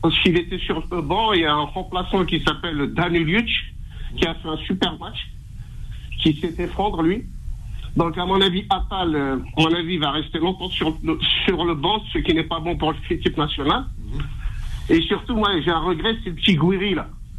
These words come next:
Speaker 1: Il a
Speaker 2: Ouais.
Speaker 1: fait un super match.
Speaker 2: Ouais. Encore, il a
Speaker 1: On
Speaker 2: marqué,
Speaker 1: a
Speaker 2: d'ailleurs,
Speaker 1: vraiment
Speaker 2: hein.
Speaker 1: pourquoi. Oui, il a marqué, à un moment donné, il a fait un, il a fait un truc sur le, sur le côté gauche incroyable. Je comprends pourquoi, je comprends pourquoi il pense qu'il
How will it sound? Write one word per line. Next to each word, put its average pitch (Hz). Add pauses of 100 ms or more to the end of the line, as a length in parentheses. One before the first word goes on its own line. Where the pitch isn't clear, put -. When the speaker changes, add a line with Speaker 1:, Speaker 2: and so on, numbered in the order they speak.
(280)
Speaker 1:
Il 156
a 165
Speaker 2:
Ouais. -
Speaker 1:
fait 180
un 170
super 180
match. 151 (240)
Speaker 2:
Ouais. 113 (260)
Encore, 160
il 151
a -
Speaker 1:
On 156
Speaker 2:
marqué, 160
Speaker 1:
a -
Speaker 2:
d'ailleurs, 120
Speaker 1:
vraiment 104
Speaker 2:
hein. -
Speaker 1:
pourquoi. 202
Oui, 160 (180)
il 175
a 180
marqué, 180
à 185
un -
moment 175
donné, 180
il 180
a 160
fait 180
un, 160 (600)
il 156
a 165
fait -
un 180
truc 202
sur 175
le, 160 (440)
sur 185
le 170
côté 180
gauche 175
incroyable. 180 (360)
Je -
comprends 190
pourquoi, 196 (320)
je -
comprends 180
pourquoi 208
il 196
pense 220 (140)
qu'il -